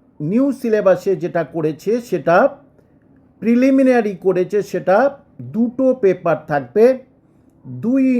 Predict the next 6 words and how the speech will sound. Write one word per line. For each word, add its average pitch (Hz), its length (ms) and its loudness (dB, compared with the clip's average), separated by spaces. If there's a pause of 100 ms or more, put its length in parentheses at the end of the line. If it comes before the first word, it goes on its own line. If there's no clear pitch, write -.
(120)
দুশো 226 440 0 (180)
into 180 400 -6 (400)
দুশো, 151 340 -4 (160)
মানে 185 180 0 (120)
চারশো 185 400 0
নাম্বার, 160 420 0